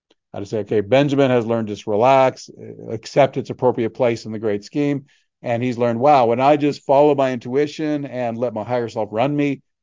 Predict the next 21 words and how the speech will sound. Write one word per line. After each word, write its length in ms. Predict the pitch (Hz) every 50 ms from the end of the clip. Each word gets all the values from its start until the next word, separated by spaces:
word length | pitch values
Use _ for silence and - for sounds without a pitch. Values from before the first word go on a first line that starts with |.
| _ _ _
things 180 | 131 127 117
go 160 | 107 113 117 113
way 420 | 117 123 139 147 151 151 147 143
better 280 | 123 131 127 123 120 113
than 100 | 110 107
when 100 | 107 107
I 100 | 107 104
try 260 | - - 113 104 104
to 100 | 104 101
just 320 | 95 104 104 104 - -
do 160 | 101 107 104
it 60 | 101 98
all 200 | 101 98 101 98
for 160 | - - 110
myself, 440 | 98 95 92 - - 104 95 - -
for 80 | 107
my 180 | 101 92 92 92
own 240 | 92 90 90 87 -
intellect 400 | - 98 101 95 92 87 - -
and 140 | 101 -
ego." 400 | 101 101 90 - - - - -